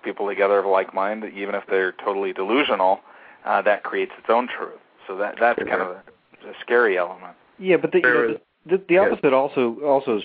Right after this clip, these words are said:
Speaker 2: true, though, right? I mean, so, and this is Steve Lunzer, so, so if you have content that's being pushed out that's useful and it's valuable, it's going to spread virally, and more people are going to, to, to, uh, interact with that content. So whether it's the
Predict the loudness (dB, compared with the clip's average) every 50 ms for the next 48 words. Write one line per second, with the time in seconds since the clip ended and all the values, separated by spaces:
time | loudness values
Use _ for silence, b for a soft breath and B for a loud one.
0 | -6 -4 -2 0 0 0 0 -2 0 2 2 2 2 0 -2 -6 -6 -6 -4 -4
1 | -4 -6 -6 -10 -6 0 4 6 6 6 4 2 -2 -6 _ _ _ _ _ _
2 | _ _ -8 -6 -4 -2 -2 -4 -6 -10 -10 -8 -6 -6 -4 -6 -8 -8 -12 -8
3 | -2 -2 -2 -2 0 0 2 2 4 4 2 2 0 0 0 0 0 2 2 4
4 | 4 6 6 4 4 2 -2 -10 B B B B B B B -4 -2 0 0 0
5 | 0 0 -2 0 -2 -6 -4 -2 -2 -2 -2 -2 -2 0 0 0 0 0 -2 0
6 | 0 0 -2 -2 -4 -6 -8 -6 -6 -2 -2 -2 -2 -2 -6 -6 -4 -2 -2 -2
7 | -2 -4 -6 -6 -2 2 2 2 2 2 0 0 -2 0 0 0 0 -2 -4 -4
8 | -6 -4 -4 -4 -4 -6 -8 -6 -2 0 0 0 2 2 0 2 2 2 2 2
9 | 0 0 0 -2 -4 -6 -8 -12 -10 -4 -2 -2 -2 -2 -2 -4 -2 -2 -2 -2
10 | -2 -4 -4 -4 -4 -2 -2 0 0 -2 -4 -10 -14 -14 -14 -14 -16 _ -12 -6
11 | -4 -4 -2 -4 -6 -8 B B B B B B B B B B B -10 -8 -8
12 | -6 -6 -4 -2 0 2 4 4 4 2 0 -2 -2 0 2 0 0 0 -4 -8
13 | -8 -6 -8 -10 -10 -6 -2 0 0 2 2 0 -2 -2 -2 -2 0 0 -2 -4
14 | -4 -8 -12